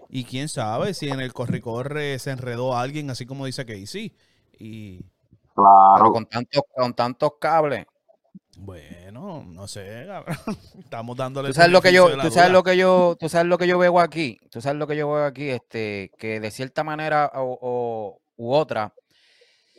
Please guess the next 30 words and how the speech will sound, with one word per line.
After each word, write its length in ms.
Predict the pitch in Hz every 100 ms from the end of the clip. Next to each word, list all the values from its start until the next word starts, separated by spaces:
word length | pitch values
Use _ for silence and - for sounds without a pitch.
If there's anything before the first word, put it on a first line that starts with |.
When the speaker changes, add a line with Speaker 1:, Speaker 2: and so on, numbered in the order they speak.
| _ - _ _ _
Speaker 3:
este, 960 | 135 131 _ _ 131 131 127 123 120 -
hubo 260 | 147 165 180
mucha 260 | 180 -
intimidación 800 | 180 - 165 156 139 - 151 151
de 100 | 135
parte 380 | 120 120 117 131
de, 420 | 127 123 117 113
de, 240 | 110 107 104
del 160 | 104
equipo 260 | 101 104 127
de 60 |
Daddy 220 | 127 127 117
Yankee 320 | 113 127 120
o 20 |
de 140 | 107
Daddy 180 | 101 98
Yankee 340 | 92 110 123 107
como 200 | 107 104
tal, 160 | 135
al 80 | 127
igual 180 | 107 107
que 100 | 123
Rafi 300 | 135 127 123
Pina, 340 | 117 131 110 -
y 140 | 120
entonces 360 | 110 123 123 143
querían 340 | 127 131 135
ver 140 | 143
lucir 420 | 139 135 - 147 139
mal 400 | 147 156 139